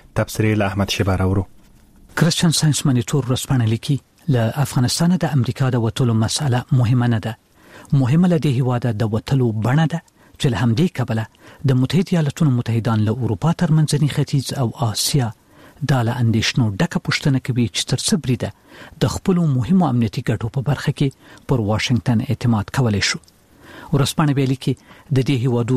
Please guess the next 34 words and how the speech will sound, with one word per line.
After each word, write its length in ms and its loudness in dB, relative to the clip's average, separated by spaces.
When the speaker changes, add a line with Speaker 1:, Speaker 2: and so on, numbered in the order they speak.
Speaker 2:
د 140 -2
اندېښنو 400 0
اصلي 280 0
سبب 220 -2
دا 80 0
جګړه 300 0
ده 60 -4
چې 80 0
دوې 200 2
لسیزې 480 -2
دوام 300 0
وکړ. 220 -6
ناټو 280 -2
او 120 0
شریکان 480 0
پکې 220 -4
ښکیل 320 0
شول 180 -2
او 160 2
په 140 -4
څو 100 2
اونیو 320 2
کې 120 -2
د 120 2
متحد 300 0
ایالتونو 520 2
له 100 2
یوې 160 0
پریکړې 360 -2
سره 120 0
پای 120 0
ته 80 2
ورسېده. 420 -2
داسې 200 0